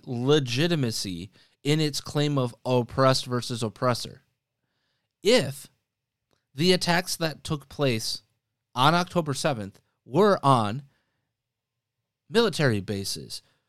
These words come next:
those who were in Mossad, um, the Iron Dome missile silos and all that stuff? Uh, if they were attacking legit Israeli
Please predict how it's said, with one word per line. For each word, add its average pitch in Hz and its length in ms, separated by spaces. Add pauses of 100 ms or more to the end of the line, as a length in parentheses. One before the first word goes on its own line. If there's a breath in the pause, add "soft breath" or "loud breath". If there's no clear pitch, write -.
(140)
those 170 400
who 156 460
were 147 320
in 156 520
Mossad, 131 680 (480)
um, 113 800 (1040)
the 151 260
Iron 165 460
Dome 151 380
missile 120 720 (560)
silos 113 720
and 113 100
all 135 140
that 131 240
stuff? - 400 (540)
Uh, 110 420 (260 loud breath)
if 151 120
they 214 140
were 285 140
attacking 208 520
legit 143 520 (480)
Israeli 175 760